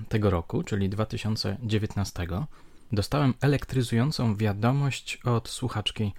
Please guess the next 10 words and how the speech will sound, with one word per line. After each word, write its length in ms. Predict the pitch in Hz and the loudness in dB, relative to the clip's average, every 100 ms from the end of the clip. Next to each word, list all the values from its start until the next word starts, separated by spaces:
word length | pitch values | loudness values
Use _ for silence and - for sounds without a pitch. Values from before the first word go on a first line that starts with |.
| - - - | -10 -10 0
Zabójczych 480 | 107 104 98 - 101 | 2 4 2 0 -2
opowieści. 720 | - 98 92 - - - - - - - - - - | 0 0 0 -4 -10 -12 -14 -18 -20 -20 -20 -12 -4
Dotyczyła 540 | 101 110 - 131 120 | -2 0 2 4 4
Ryszarda 520 | 117 110 - 110 110 107 | 2 -2 -2 -2 -2 0
Esz, 440 | 117 92 - - - - - - | 0 0 4 4 4 -20 -20 -18
którego 380 | - 113 107 104 | 2 4 6 4
w 80 | - | 4
tytule 400 | 120 - 139 110 | 2 6 6 6
ósmego 340 | 110 127 107 | 4 4 4
odcinka 540 | 95 - 151 165 107 | 2 0 0 2 0